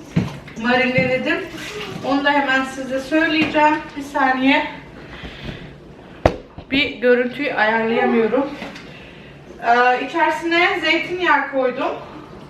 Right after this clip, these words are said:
Ondan sonrasında tuz, çeşni, sebze çeşnisi, biraz, e, kekik, biraz nane. Bakın.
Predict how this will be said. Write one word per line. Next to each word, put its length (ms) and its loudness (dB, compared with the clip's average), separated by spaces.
Ondan 420 4
sonrasında 960 4
tuz, 640 -2
çeşni, 600 0
sebze 460 0
çeşnisi, 760 -2
biraz, 680 0
e, 240 0
kekik, 500 -6
biraz 400 0
nane. 580 2
Bakın. 360 -2